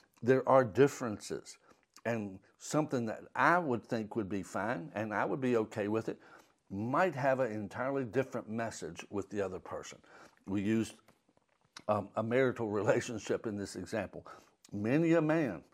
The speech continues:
has done things that he thought would be really good, but it sent the wrong message to the wife.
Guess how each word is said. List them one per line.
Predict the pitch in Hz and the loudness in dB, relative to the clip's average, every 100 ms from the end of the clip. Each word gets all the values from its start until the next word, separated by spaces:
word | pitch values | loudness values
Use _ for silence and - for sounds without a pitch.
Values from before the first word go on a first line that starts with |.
| - _ _ | -20 _ _
has | 117 113 | 0 2
done | 107 131 143 | 4 4 4
things | 139 143 131 | 2 0 0
that | 101 - | -2 4
he | 135 | 4
thought | 170 156 151 | 6 8 8
would | 131 117 | 8 4
be | 123 | 4
really | 104 135 185 165 | 6 8 8 8
good, | 180 185 - - - - - - _ _ _ _ _ _ _ _ _ _ _ _ - | 4 2 0 -6 -20 -20 -20 -20 _ _ _ _ _ _ _ _ _ _ _ _ -4
but | 127 139 139 - - | 8 8 8 -2 -6
it | 110 - | -6 -6
sent | - - 156 - | -6 -2 -2 -2
the | 120 | -2
wrong | 110 120 127 113 | 2 2 2 2
message | 117 107 110 95 - | 2 2 -4 -8 -4
to | 113 | 2
the | 104 | 4
wife. | 90 - - | 4 2 -8